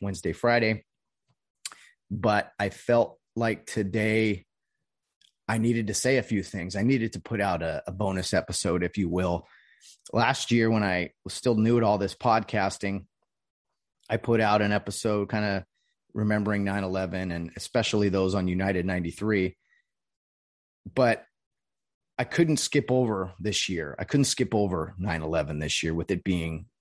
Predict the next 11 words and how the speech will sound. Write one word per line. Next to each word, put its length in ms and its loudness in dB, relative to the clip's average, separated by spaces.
the 60 -6
twentieth 420 0
anniversary. 680 -4
It, 200 -8
it, 240 0
it 160 -2
comes 340 2
and 240 4
goes 400 4
every 240 0
year. 360 -4